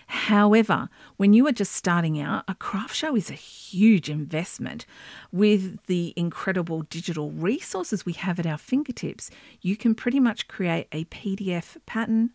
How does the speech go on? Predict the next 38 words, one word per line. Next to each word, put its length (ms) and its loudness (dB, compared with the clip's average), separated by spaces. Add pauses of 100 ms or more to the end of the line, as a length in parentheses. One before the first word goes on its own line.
(100)
for 340 -6
free. 600 -4 (420)
The 120 0
overheads 580 2
are 40 -4
somewhere 460 4
between 340 0
free 340 0
and 140 0
low. 240 -6 (200)
Seriously, 600 -4 (300)
there's 180 -6
no 400 0
binding, 540 -2
there's 220 -6
no 200 0
traveling, 500 2
there's 260 -6
no 220 0
trips 280 -6
to 100 -2
the 80 -2
post 260 -2
office, 300 -8
there's 200 -6
no 140 0
shipping, 480 -2 (400)
just 180 -6
none 440 8
of 100 0
that 260 -4
stuff. 300 -2 (420)
So 160 6
when 380 6
that 320 2
doesn't 300 0
exist, 580 -2
those 220 -2